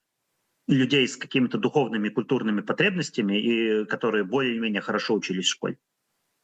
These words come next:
Но это ещё и результат сознательной политики власти, потому что, э, понимаете, ка-, когда вы образование школьное подменяете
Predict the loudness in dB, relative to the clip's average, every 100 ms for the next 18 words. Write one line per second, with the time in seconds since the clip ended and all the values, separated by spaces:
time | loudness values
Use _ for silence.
0 | _ 0 4 2 0 -10 _ _ _ _
1 | _ _ _ _ _ _ _ _ _ _
2 | _ 0 2 2 0 2 0 0 0 -2
3 | -4 -2 0 0 -4 -4 0 0 0 0
4 | -2 -2 0 0 0 -4 -14 -8 -4 -2
5 | -2 0 2 4 4 4 2 0 -2 -4
6 | -8 -14 -20 _ _ _ _ _ _ _
7 | _ _ _ 2 4 4 0 0 -2 -2
8 | -8 0 2 2 2 0 -2 -2 0 2
9 | 4 4 4 0 -2 2 2 4 2 -2
10 | -2 -4 0 2 2 2 -2